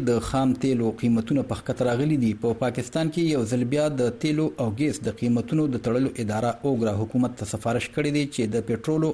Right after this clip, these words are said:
او ډیزلو په بیو کې نهه روپۍ د یو لیټر په سر نوره اضافه وکړي. او ګمان کیږي چې سبا له، یعنی د جون د لومړۍ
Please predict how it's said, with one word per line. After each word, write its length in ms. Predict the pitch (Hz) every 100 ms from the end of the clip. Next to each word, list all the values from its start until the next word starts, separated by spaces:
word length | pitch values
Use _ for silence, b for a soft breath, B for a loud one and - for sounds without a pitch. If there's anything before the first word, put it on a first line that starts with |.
| -
او 60 | 113 107
ډیزلو 300 | 113 113 101 120
په 80 | 120
بیو 160 | 120 95
کې 240 | 110 110
نهه 240 | 131 120 110
روپۍ 300 | 113 135 113 104
د 100 | 110
یو 100 | 139 123
لیټر 200 | 113 104
په 100 | - -
سر 100 | 110 110
نوره 180 | 117 107 -
اضافه 280 | 107 110 110
وکړي. 320 | 104 117 113 113 113 -
او 60 | 135
ګمان 320 | 139 151 156 151
کیږي 200 | 151 156
چې 160 | 147 135
سبا 260 | 117 123 143
له، 80 | 143 135
یعنی 180 | 120 110 107
د 120 | 107 139
جون 180 | 160
د 160 | 135 107
لومړۍ 260 | 117 117